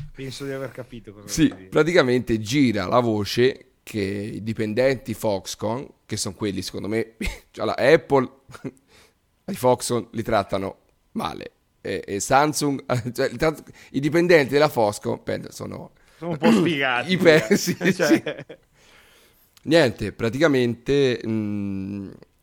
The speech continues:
Speaker 2: dice che alla Foxconn ci lavoravano studenti cinesi, gente a progetto, così, e vengono trattati in maniera,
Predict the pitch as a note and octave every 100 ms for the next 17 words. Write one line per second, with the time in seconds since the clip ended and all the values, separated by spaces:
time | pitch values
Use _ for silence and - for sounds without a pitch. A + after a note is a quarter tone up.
0 | - - G2+ B2 A#2+ - G#2 - A#2+ G#2
1 | F#2+ G2 F#2+ G2 B1+ B1 - G2 - A#2
2 | - - A2 G2+ G2+ F#2+ F#2 F#2+ D3 -
3 | G#2+ G2+ - - F#2 A#2 C3 A#2 - G#2+
4 | G2+ A2+ G#2+ G#2 G2+ G#2 G#2+ G2 F#2 A2+
5 | C#3 A#2+ - A2 G#2 G#2 A#2+ A2+ - F#2
6 | G2+ G#2+ G2+ G2+ F#2 F#2+ F#2